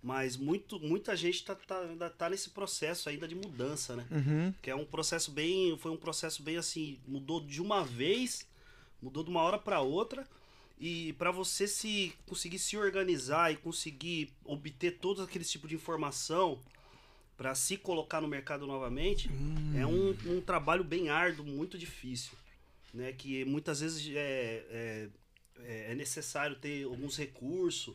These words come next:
Speaker 2: Uhum.
Speaker 1: é necessário você ter que estudar bastante sobre como funciona.
Speaker 2: Uhum.
Speaker 1: Então é um negócio bem,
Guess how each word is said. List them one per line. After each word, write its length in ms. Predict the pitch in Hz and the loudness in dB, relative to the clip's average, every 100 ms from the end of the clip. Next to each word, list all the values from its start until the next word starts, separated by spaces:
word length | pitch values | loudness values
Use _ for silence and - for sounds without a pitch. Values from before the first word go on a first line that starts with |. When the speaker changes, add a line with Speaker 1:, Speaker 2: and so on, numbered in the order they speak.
| 175 | 0
Speaker 2:
Uhum. 280 | 147 170 185 | 2 2 2
Speaker 1:
é 80 | 131 | 0
necessário 580 | 165 - 156 160 160 143 | 0 0 2 2 2 0
você 260 | 143 - | -2 -2
ter 160 | 139 147 | -4 -8
que 80 | - | -8
estudar 360 | - 123 139 | -8 -6 -2
bastante 540 | 135 127 - 147 156 143 | -2 -2 -2 -2 -2 -2
sobre 260 | - 143 | -4 -4
como 180 | 139 156 147 | -4 -8 -6
funciona. 760 | - 127 - 127 156 151 113 - | -8 -6 -4 -2 0 -2 -4 -2
Speaker 2:
Uhum. 460 | 147 127 135 147 160 | 2 4 6 4 2
Speaker 1:
Então 360 | 95 - 131 151 | -6 -6 -4 -2
é 160 | 151 | -2
um 220 | 147 151 151 | -2 -2 -2
negócio 560 | 147 147 147 160 135 127 | -2 -2 -2 -6 -10 -12
bem, 500 | 117 139 156 156 | -4 -2 0 -2